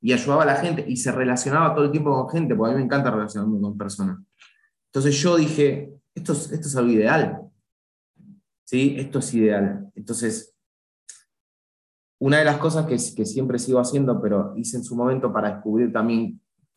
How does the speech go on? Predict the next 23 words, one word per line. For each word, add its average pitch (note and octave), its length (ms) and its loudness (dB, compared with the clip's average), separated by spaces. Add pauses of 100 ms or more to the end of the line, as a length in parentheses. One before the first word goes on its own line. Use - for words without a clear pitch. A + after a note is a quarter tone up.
qué A#2 100 -6
es A#2 60 -4
lo A2 140 0
que, A2+ 100 0 (1040)
em, G2+ 720 0 (340)
lo G2+ 120 -2
que G#2+ 80 -2
yo C#3 180 0
amo, D#3+ 280 4
es C#3+ 400 0 (920)
tomarme C3+ 380 2
un A2+ 80 2
tiempo G#2 260 2
para G2+ 180 2
mí, G#2 100 2
hacer C3 240 0
un A2+ 100 2
stop G2+ 420 -4
y F2+ 100 -2
decir, G2+ 300 -2
por F#2+ 180 -2
ejemplo, G2+ 500 -2 (500)
a G#2 100 0